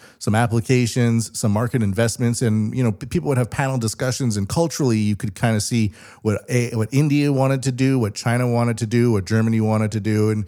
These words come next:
it was kinda like a, a mild interest. And then boom, covid hits, and Amazon recommends me Klaus Schwab's book, covid nineteen, The Great Reset. And I'm like, "This is weird. What the,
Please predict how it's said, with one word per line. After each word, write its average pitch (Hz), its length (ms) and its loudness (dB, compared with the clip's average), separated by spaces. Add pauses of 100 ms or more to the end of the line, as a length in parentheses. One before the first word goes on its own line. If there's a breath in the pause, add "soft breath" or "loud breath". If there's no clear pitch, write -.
(300 loud breath)
it 151 80 0
was 156 100 2
kinda 269 220 -2
like 139 160 0
a, 107 200 2
a 113 80 0
mild 117 400 2
interest. 104 680 -4
And 110 100 2
then 113 240 2 (320 loud breath)
boom, 127 300 4
covid 143 380 2
hits, 104 380 -2
and 107 380 0
Amazon 117 480 2
recommends 107 560 0
me 101 320 0 (560 loud breath)
Klaus 120 300 2
Schwab's 113 400 0
book, 104 400 2
covid 110 320 2
nineteen, 107 400 0
The 98 80 0
Great 104 260 0
Reset. 101 500 -2
And 92 80 -4
I'm 98 60 0
like, 95 200 -2
"This 123 260 -4
is 120 180 0
weird. 104 540 0
What 233 240 -4
the, 87 240 -4